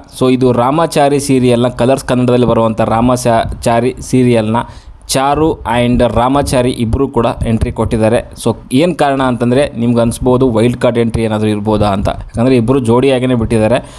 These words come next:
And ಬಂದ ತಕ್ಷಣ ಅವರಿಗೆ ಒಂದು ರೀತಿನಲ್ಲಿ ಅದೇ ಜೋಡಿ ಪಟ್ಟ ಇದಿದೆಯಲ್ಲ, ಆ ಬೆಲ್ಟ್ ಕೂಡ ಕಟ್ಟಿದ್ದಾರೆ. So, ಅವರಿಬ್ಬರು ಜೋಡಿಯಾಗಿ ಈ ಮನೆ ಒಳಗಡೆಗೆ ಇರ್ತಾರೆ. ಎಷ್ಟು ದಿನ ಇರ್ತಾರೆ ಅನ್ನೋದು ನಾನು ನಿಮಗೆ ತಿಳಿಸ್ತೀನಿ. And ಅಲ್ಲಿ Bigg Boss ಮನೆ ಒಳಗಡೆ ನೋಡ್ತಾ ಇದ್ರೆ, Bigg Boss ಅವರು ಒಂದು ಚಟುವಟಿಕೆ ಕೊಟ್ಟಿದ್ದಾರೆ ಅಂತ ಅನ್ಸುತ್ತೆ.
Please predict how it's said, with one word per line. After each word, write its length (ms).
And 160
ಬಂದ 200
ತಕ್ಷಣ 380
ಅವರಿಗೆ 440
ಒಂದು 200
ರೀತಿನಲ್ಲಿ 540
ಅದೇ 260
ಜೋಡಿ 420
ಪಟ್ಟ 240
ಇದಿದೆಯಲ್ಲ, 400
ಆ 40
ಬೆಲ್ಟ್ 280
ಕೂಡ 140
ಕಟ್ಟಿದ್ದಾರೆ. 800
So, 60
ಅವರಿಬ್ಬರು 540
ಜೋಡಿಯಾಗಿ 580
ಈ 100
ಮನೆ 240
ಒಳಗಡೆಗೆ 600
ಇರ್ತಾರೆ. 540
ಎಷ್ಟು 220
ದಿನ 140
ಇರ್ತಾರೆ 300
ಅನ್ನೋದು 320
ನಾನು 380
ನಿಮಗೆ 220
ತಿಳಿಸ್ತೀನಿ. 520
And 140
ಅಲ್ಲಿ 240
Bigg 200
Boss 280
ಮನೆ 120
ಒಳಗಡೆ 340
ನೋಡ್ತಾ 340
ಇದ್ರೆ, 240
Bigg 120
Boss 320
ಅವರು 160
ಒಂದು 220
ಚಟುವಟಿಕೆ 500
ಕೊಟ್ಟಿದ್ದಾರೆ 460
ಅಂತ 180
ಅನ್ಸುತ್ತೆ. 680